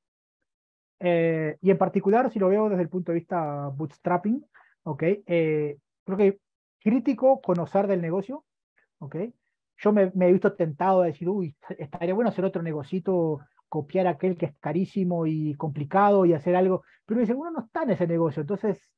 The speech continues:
es difícil meterse. O sea, uno lo puede hacer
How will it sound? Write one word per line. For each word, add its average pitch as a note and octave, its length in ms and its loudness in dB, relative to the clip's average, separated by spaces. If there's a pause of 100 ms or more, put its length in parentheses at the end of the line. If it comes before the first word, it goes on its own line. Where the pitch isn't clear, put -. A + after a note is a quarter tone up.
(140)
es F3 120 -8
difícil D#3 460 -4 (380)
meterse. D#3 480 -4
O E3+ 80 -6
sea, - 200 0 (1080)
uno G#3+ 240 4
lo F#3+ 160 4
puede G3+ 160 6
hacer A3+ 420 2